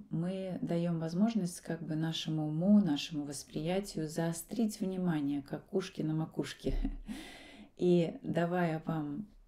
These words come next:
сначала какие-то вопросы, которые, может быть, с вас интересуют, вы своим вниманием, своим, э, осознанным вниманием <laughs> и также, эм,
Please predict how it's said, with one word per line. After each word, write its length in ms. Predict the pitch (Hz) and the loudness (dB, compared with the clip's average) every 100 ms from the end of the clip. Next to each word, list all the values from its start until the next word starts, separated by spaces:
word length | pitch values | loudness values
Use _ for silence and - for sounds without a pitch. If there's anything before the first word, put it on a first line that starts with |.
| - | -20
сначала 680 | - 165 165 - 170 151 143 | -4 -2 -2 0 0 0 -4
какие-то 500 | 135 160 - 160 - | -6 -8 -4 -4 -2
вопросы, 760 | 160 160 214 247 - 156 170 180 - - | -4 0 2 2 0 -4 -4 -8 -12 -6
которые, 340 | 170 175 170 | -2 0 0
может 460 | 165 175 165 151 135 | 2 4 2 -2 -4
быть, 180 | 135 | -6
с 80 | - | -4
вас 280 | 139 139 - | -4 -4 -2
интересуют, 760 | 139 - - - 226 247 202 - - - - - | -4 -4 -6 0 2 2 0 -4 -20 -20 -16 -8
вы 540 | 170 196 220 254 269 - - - - | 4 8 8 6 0 -6 -20 -20 -20
своим 420 | - - 165 160 147 | -14 -2 2 2 0
вниманием, 600 | 156 165 185 214 196 170 | 0 2 6 8 8 2
своим, 540 | - 151 147 143 135 147 | -4 -4 -2 0 -2 -4
э, 400 | 143 135 135 135 139 | -4 0 0 0 -4
осознанным 720 | - 160 - 160 143 143 143 143 | -4 -2 0 0 0 0 0 -2
вниманием 540 | 147 151 147 156 165 - | -4 -4 -2 -2 -2 -2
<laughs> 40 | |
и 160 | - 156 | -6 -4
также, 560 | 156 147 - - 143 - - - - - - | -4 -4 -4 -6 -6 -10 -20 -20 -20 -20 -12
эм, 680 | - 147 143 143 139 - - | -6 -4 -2 -2 -2 -4 -8